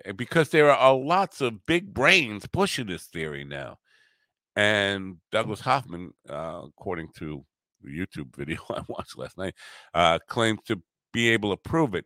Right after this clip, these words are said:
But the, the, the proof is, like, way up here over my head when you're talking about how, because again, it,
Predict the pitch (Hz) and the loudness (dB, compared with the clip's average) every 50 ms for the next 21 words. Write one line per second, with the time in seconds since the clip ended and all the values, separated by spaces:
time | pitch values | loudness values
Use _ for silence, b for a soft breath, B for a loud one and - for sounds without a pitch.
0 | _ - 107 107 98 - _ - 87 101 113 104 - _ - 107 101 95 - _ | _ -4 -2 -2 -2 -4 _ -12 -6 -6 -6 -6 -6 _ -8 -6 -6 -8 -10 _
1 | _ - 92 85 - - 151 165 175 139 - - 90 82 - - 82 76 - _ | _ -12 -12 -10 -6 -4 -2 -2 -2 -4 -6 -8 -10 -8 -6 -8 -8 -8 -8 _
2 | - 65 76 85 95 120 156 165 170 165 131 113 104 98 87 78 73 - - 98 | -18 -18 -16 -14 -10 -4 0 2 4 4 2 2 0 -2 -4 -6 -6 -8 -8 -6
3 | 90 85 80 80 80 73 69 78 78 82 80 76 76 82 78 76 69 - b b | -4 -4 -4 -6 -8 -8 -10 -12 -10 -10 -8 -8 -6 -6 -6 -8 -8 -12 b b
4 | b b b b b b b - - 90 90 87 87 - - 101 90 - - 92 | b b b b b b b -10 -8 -8 -6 -8 -8 -4 -4 -4 -4 -2 -4 -8
5 | 85 80 76 78 78 76 71 - _ _ _ _ _ _ _ _ _ _ _ _ | -6 -6 -4 -4 -4 -4 -6 -10 _ _ _ _ _ _ _ _ _ _ _ _
6 | _ _ _ _ - - - 90 82 80 80 - _ _ _ _ _ _ _ _ | _ _ _ _ -10 -4 -2 -2 -2 -2 -4 -10 _ _ _ _ _ _ _ _
7 | _ _ _ _ _ _ _ _ _ _ _ _ _ _ _ _ _ _ _ - | _ _ _ _ _ _ _ _ _ _ _ _ _ _ _ _ _ _ _ -20
8 | - _ _ _ _ _ - 104 - 139 - - 165 170 151 135 123 127 113 143 | -20 _ _ _ _ _ -10 -6 -4 -2 0 2 4 4 4 4 0 0 4 6
9 | 147 123 95 87 78 - 82 98 92 - | 6 6 6 2 -2 -8 -8 -8 -8 -8